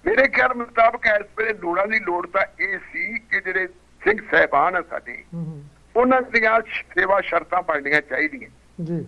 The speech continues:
Speaker 1: ਜਿਵੇਂ ਪਹਿਲਾਂ ਵੀ ਇੱਕ ਵਾਰੀ ਇਹ ਗੱਲ ਚੱਲੀ ਸੀ ਕਿ ਕਿਵੇਂ ਨਿਯੁਕਤੀ ਹੋਣੀ ਹੈ
Speaker 2: ਹੂੰ।
Speaker 1: ਤੇ ਉਹਨੂੰ ਹਟਾਉਣਾ ਕਿਵੇਂ ਹੈ।
Speaker 2: ਜੀ।
Speaker 1: ਇਸ ਵੇਲੇ ਦਾ ਜੋ ਪ੍ਰਬੰਧ ਹੈ ਚੰਦੀ ਸਾਹਿਬ, ਉਹ ਇਹੀ ਹੈ ਕਿ ਸ਼੍ਰੋਮਣੀ ਗੁਰਦੁਆਰਾ ਪ੍ਰਬੰਧਕ ਕਮੇਟੀ ਹੀ ਨਿਯੁਕਤੀ ਕਰਦੀ ਹੈ।
Speaker 2: ਹੂੰ, ਹੂੰ।
Speaker 1: ਪਰ ਸ਼੍ਰੋਮਣੀ ਗੁਰਦੁਆਰਾ ਪ੍ਰਬੰਧਕ ਕਮੇਟੀ ਹੀ ਉਹਨਾਂ ਨੂੰ ਹਟਾਉਂਦੀ ਹੈ ਤੇ ਉਹ ਹਟਾ ਸਕਦੀ ਹੈ,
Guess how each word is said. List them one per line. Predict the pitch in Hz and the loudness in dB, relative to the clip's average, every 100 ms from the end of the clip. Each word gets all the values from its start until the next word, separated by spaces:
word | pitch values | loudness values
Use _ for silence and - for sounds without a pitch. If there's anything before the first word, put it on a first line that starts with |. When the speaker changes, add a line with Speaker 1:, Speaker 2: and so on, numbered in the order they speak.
| - | -6
Speaker 1:
ਜਿਵੇਂ | 196 214 | 0 0
ਪਹਿਲਾਂ | 214 247 262 247 | 2 2 2 2
ਵੀ | 247 | 0
ਇੱਕ | 220 - | -2 0
ਵਾਰੀ | 208 208 | 2 4
ਇਹ | 202 185 | 4 2
ਗੱਲ | 180 - | 0 -2
ਚੱਲੀ | 175 175 180 - | -8 -6 -8 -10
ਸੀ | 180 | -12
ਕਿ | - 196 | 0 0
ਕਿਵੇਂ | - 185 196 190 | 0 -2 0 0
ਨਿਯੁਕਤੀ | 170 156 - 156 | -4 -8 -8 -6
ਹੋਣੀ | 160 170 185 | -4 -4 -4
ਹੈ | - - - 180 | -6 -12 -16 -12
Speaker 2:
ਹੂੰ। | 151 147 143 | -10 -10 -2
Speaker 1:
ਤੇ | 226 | 0
ਉਹਨੂੰ | 233 254 196 | 2 2 2
ਹਟਾਉਣਾ | - 202 214 220 | 4 4 6 2
ਕਿਵੇਂ | 180 147 139 | 0 -4 -4
ਹੈ। | - - - 165 | -10 -20 -16 -12
Speaker 2:
ਜੀ। | 147 139 | -10 0
Speaker 1:
ਇਸ | 196 233 - | 2 2 2
ਵੇਲੇ | 262 269 | 4 6
ਦਾ | 262 | 4
ਜੋ | 214 220 | 2 -4
ਪ੍ਰਬੰਧ | 214 208 214 214 214 | -4 0 2 2 0
ਹੈ | |
ਚੰਦੀ | 208 180 190 | -2 -6 -8
ਸਾਹਿਬ, | 202 208 208 | -2 0 2
ਉਹ | 208 | 2
ਇਹੀ | 180 180 196 | 0 0 0
ਹੈ | 202 | 0
ਕਿ | 196 | -2
ਸ਼੍ਰੋਮਣੀ | - 175 175 202 | -6 -4 -4 -4
ਗੁਰਦੁਆਰਾ | 196 180 190 196 | -6 -6 0 0
ਪ੍ਰਬੰਧਕ | 196 190 208 214 | -2 -4 -4 -4
ਕਮੇਟੀ | 208 180 175 175 196 | -8 -4 -4 -4 -4
ਹੀ | 185 | -4
ਨਿਯੁਕਤੀ | 180 160 - 156 | -4 -6 -6 -4
ਕਰਦੀ | 160 165 175 190 | 0 0 0 0
ਹੈ। | - - _ | -2 -6 _
Speaker 2:
ਹੂੰ, | 170 151 | -8 -8
ਹੂੰ। | 156 165 | -10 -4
Speaker 1:
ਪਰ | 185 196 | -4 -2
ਸ਼੍ਰੋਮਣੀ | 202 233 254 262 | 0 0 2 0
ਗੁਰਦੁਆਰਾ | 233 220 233 233 | -2 0 0 0
ਪ੍ਰਬੰਧਕ | 220 220 226 220 | -2 -2 -2 -6
ਕਮੇਟੀ | 208 208 - 208 190 | -4 -2 -2 -2 -2
ਹੀ | |
ਉਹਨਾਂ | 202 190 196 | 0 0 0
ਨੂੰ | 185 | 0
ਹਟਾਉਂਦੀ | 175 165 165 180 196 | 0 -2 -2 0 0
ਹੈ | |
ਤੇ | 214 | 2
ਉਹ | 214 | 2
ਹਟਾ | 156 175 165 | 2 0 0
ਸਕਦੀ | - 160 190 | -2 -4 -2
ਹੈ, | 202 | -2